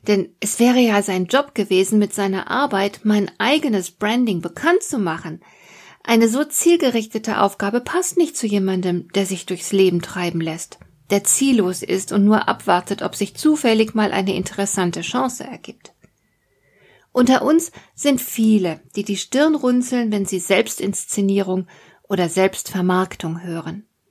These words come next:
Dem scheint der Ruch von Wichtigtuerei und Eitelkeit, wenn nicht gar von Blendwerk und Täuschung anzuhaften.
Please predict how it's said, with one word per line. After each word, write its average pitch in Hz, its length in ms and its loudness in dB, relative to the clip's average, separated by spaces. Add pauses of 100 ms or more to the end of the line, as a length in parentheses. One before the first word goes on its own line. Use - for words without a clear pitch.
(340)
Dem 233 240 4
scheint 233 540 0
der 202 100 2
Ruch 208 380 2
von 202 320 2
Wichtigtuerei 196 1000 0
und 180 200 -6
Eitelkeit, 180 760 -4 (600)
wenn 202 160 4
nicht 202 200 0
gar 208 160 2
von 196 220 -2
Blendwerk 190 720 0
und - 240 -10
Täuschung 190 420 -4
anzuhaften. 175 840 -12